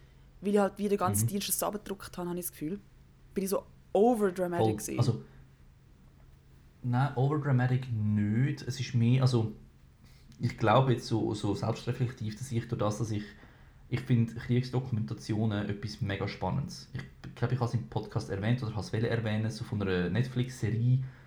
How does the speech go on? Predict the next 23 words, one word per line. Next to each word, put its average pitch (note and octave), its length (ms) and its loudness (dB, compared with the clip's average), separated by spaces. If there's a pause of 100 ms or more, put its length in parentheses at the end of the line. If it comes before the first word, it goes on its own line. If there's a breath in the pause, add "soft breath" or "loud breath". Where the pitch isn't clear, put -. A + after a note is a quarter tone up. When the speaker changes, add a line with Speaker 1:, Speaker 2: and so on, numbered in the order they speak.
Speaker 2:
von G2+ 580 0
Zweiten - 300 -2
Weltkriegs-Dokus, A2 1080 -2
wo F2+ 100 -2
eben G2 440 2
koloriert A#2 500 2
sind A2 240 0
und F#2+ 340 -4 (160)
mega A2 220 0
spannend A2 340 0
so G2+ 100 -4
Aspekte - 380 -4
vom G2 80 -4
Zweiten - 200 -2
Weltkrieg G#2+ 280 -2
beleuchtet, G#2 260 -4
die F#2+ 60 0
eben F#2 140 -2
nicht G2 140 -2
so - 100 -6
die F#2 120 -4
klassischen - 440 -4
sind. - 260 -8